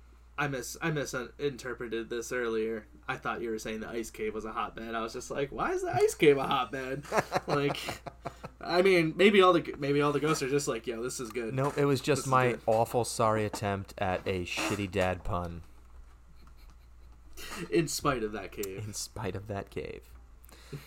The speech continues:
Speaker 2: So, some visitors have described the quality of sounds that they hear in the forest as somewhat muted. Um, as if they're being heard through a thick veil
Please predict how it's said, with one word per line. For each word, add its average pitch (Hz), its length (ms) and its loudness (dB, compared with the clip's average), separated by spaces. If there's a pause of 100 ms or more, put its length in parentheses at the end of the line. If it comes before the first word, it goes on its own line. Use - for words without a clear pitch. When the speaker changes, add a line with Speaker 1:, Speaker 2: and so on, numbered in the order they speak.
(180)
Speaker 2:
So, 131 840 4 (360)
some 160 440 2
visitors 117 440 0
have 107 220 2
described 95 440 0
the 92 40 -10
quality 95 420 2
of 85 100 -6
sounds 107 640 0
that 92 160 -4
they 92 100 -2
hear 85 500 -6 (120)
in 95 180 -4
the 92 80 -6
forest 87 520 -6
as 87 240 -8
somewhat 92 600 -4
muted. 90 600 -8 (680)
Um, 85 520 0 (360)
as 101 180 0
if 101 160 0
they're 98 140 0
being 98 420 -4
heard 95 380 -2
through 90 640 -4
a 90 340 -4
thick - 380 -4
veil 90 560 0